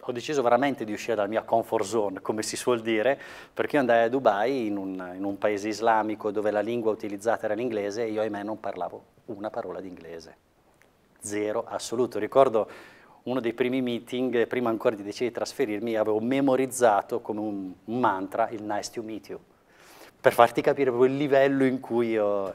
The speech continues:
ero. Feci questa esperienza di quattro anni e mezzo che mi arricchì tantissimo, sia da un punto di vista professionale che da un punto di vista umano.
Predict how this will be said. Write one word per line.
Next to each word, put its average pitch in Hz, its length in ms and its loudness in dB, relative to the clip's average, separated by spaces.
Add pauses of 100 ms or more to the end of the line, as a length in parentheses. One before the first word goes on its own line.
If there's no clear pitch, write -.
ero. 92 300 -10 (580)
Feci - 240 -6
questa 110 220 -4
esperienza 117 480 -2
di 110 80 0
quattro 113 300 0
anni 110 120 0
e 107 40 -4
mezzo 107 280 -2
che 98 140 -16
mi 101 100 -8
arricchì 95 460 -14
tantissimo, 101 720 -6
sia 113 120 -8
da 107 80 0
un 101 60 -6
punto - 160 -10
di 113 60 -8
vista - 180 -4
professionale 104 680 -8
che - 100 -14
da 87 80 -8
un 85 40 -12
punto 92 200 -16
di 92 60 -14
vista 90 220 -8
umano. 101 320 -10